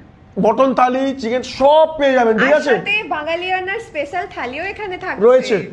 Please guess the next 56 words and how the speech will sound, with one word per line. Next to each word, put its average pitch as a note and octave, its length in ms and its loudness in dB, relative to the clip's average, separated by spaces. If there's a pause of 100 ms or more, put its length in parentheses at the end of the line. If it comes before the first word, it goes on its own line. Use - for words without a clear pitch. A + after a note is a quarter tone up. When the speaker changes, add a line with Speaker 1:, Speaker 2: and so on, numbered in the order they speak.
(100)
Speaker 1:
আচ্ছা, D4 160 2
আপনারা C#4+ 200 2
ভাবতে C#4 260 0
পার-, C#4 240 2
আপনারা B3+ 180 -2
তো D4 80 2
ভাবছেন C#4 380 2 (320)
যে C4 80 -2
বাঙালিয়ানা G#3 680 0
নাম A#3 180 0
রয়েছে, B3+ 200 2
নিশ্চয়ই C4 200 -4
বাঙালি G3+ 360 0
থালি A#3+ 140 0
পাওয়া G#3+ 180 2
যাবে G3+ 140 -2
শুধু, F#3+ 180 -6
তাই B3 140 0
তো? A3+ 200 -2 (400)
একদমই A#3 520 2
নয়, B3 180 0 (220)
এখানে G#3+ 220 0
আপনারা A#3 200 2
চাইনিজ, A#3 540 0
সাউথ A3 220 0
ইন্ডিয়ান A#3+ 220 -4
সব A#3 280 0
ডিশ A3+ 120 -2
পেয়ে G#3 140 2
যাবেন। F#3 220 0
যেমন G#3 200 -2
এখানে G#3 160 -2
রয়েছে G#3+ 200 2
বিরিয়ানি G#3 380 0
রয়েছে, G#3+ 480 2 (320)
তারপর G3 200 2
নুডলস G#3 340 2
রয়েছে, A#3 380 4
মিক্সড G#3+ 300 -2
রাইস A3+ 160 2
রয়েছে, A#3 600 4 (180)
মানে D#4 120 -2 (160)
কি D#4+ 100 4
নেই C4 460 4
দেখো। A3 360 0 (560)
তো C4 80 -2
চলো C#4+ 180 2
দেরি C#4 120 2
করে C#4+ 120 2
খাওয়ার C4 200 0
ট্রাই C#4 140 2
করা C4+ 100 2
যাক C4+ 120 2
নাকি? E4 240 4
Speaker 2:
হ্যাঁ, D4 220 -6
চলো। D4 380 -14